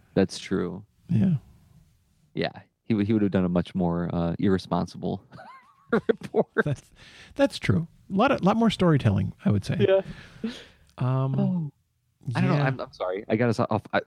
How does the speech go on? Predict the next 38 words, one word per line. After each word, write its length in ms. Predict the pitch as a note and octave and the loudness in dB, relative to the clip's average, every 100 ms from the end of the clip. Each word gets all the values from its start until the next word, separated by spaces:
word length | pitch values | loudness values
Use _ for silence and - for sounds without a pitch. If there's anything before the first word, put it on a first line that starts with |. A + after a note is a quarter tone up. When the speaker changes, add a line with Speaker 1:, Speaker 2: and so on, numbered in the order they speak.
| C3 | -2
Speaker 1:
we're 260 | C#3+ D3+ | -2 0
Speaker 2:
No, 40 | C#3+ | 0
it's 0 | |
a 40 | |
Speaker 1:
already 240 | E3 F3+ F3 | 0 0 0
Speaker 2:
fun 140 | F3+ | 0
Speaker 1:
tangenting 420 | D3+ C#3 A2+ G2 F#2+ - _ - | 0 0 -2 -2 -4 -18 _ -4
right 160 | C3 | -2
at 80 | A#2 | 0
the 80 | A2 | -4
start. 380 | - C#2 - - _ _ _ _ _ _ | -2 -6 -6 -16 _ _ _ _ _ _
Speaker 2:
Well, 440 | E3 G3+ G#2 G#2 - | 0 2 2 -2 -2
I 120 | A#2 | 0
don't 200 | C3+ D#3+ | 0 0
know 260 | D#3 D#3+ E3+ | 0 0 0
if 160 | C3+ | -2
there's 240 | C3+ A#2+ - | 0 -2 -2
anything 380 | G#3+ C4+ B3 A3+ | -2 0 0 0
but 200 | D#3 G#3 | 0 0
a 60 | G#3 | 0
tangent. 560 | - F#3+ F#3 C#3 G2+ - _ _ _ _ _ _ | 0 0 2 0 -2 -6 _ _ _ _ _ _
Voice 380 | A#2 B2+ C3 - | -2 0 0 0
on 120 | B2 | 0
the, 140 | A#2+ - | -2 -4
on 160 | A#2 A2 | -2 0
the 140 | A2+ | 2
other 160 | B2+ C#3+ | 0 0
side 180 | C3+ | -2
of 60 | B2+ | 0
the 40 | |
microphones, 720 | B2 B2 B2+ D3 D3 D#3+ D#3+ - _ - _ | 0 0 -2 -2 0 -2 -4 -10 _ -20 _
uh, 220 | - A#2+ G#2+ | -2 0 0
Jersey 320 | A2 B2+ B2+ | 0 0 0
Drost. 460 | B2 B2+ G#3+ - - _ _ _ _ | 0 0 -2 -6 -20 _ _ _ _
How 100 | - | -2
you 100 | B2+ | 0
doing, 240 | A2+ A2+ A#2 | 2 2 2
Jersey? 400 | A#2+ C3 F3+ | 0 0 -4